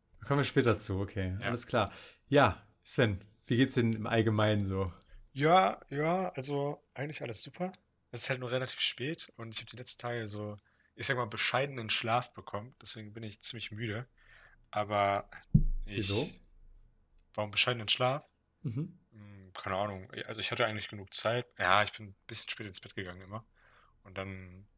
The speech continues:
Speaker 2: ich musste immer um neun Uhr aufstehen, was ja für einen Studen-, Studenten eigentlich schon echt früh ist.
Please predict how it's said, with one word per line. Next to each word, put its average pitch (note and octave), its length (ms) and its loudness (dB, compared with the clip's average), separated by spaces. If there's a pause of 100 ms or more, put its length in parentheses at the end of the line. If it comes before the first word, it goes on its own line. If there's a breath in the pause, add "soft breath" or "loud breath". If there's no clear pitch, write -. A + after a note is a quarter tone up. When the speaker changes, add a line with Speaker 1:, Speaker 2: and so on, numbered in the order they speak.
(140)
Speaker 2:
ich - 120 -20
musste G#2 240 -2
immer F#2 80 -8
um F2+ 120 -12
neun G2 200 -2
Uhr F#2+ 100 -4
aufstehen, G2+ 400 -6
was - 120 -4
ja F#2 60 -10
für - 80 -16
einen - 140 -14
Studen-, F#2 320 -12
Studenten G2 380 -8
eigentlich F#2 240 -10
schon - 140 -10
echt - 180 -10
früh G#2 280 -8
ist. - 240 -4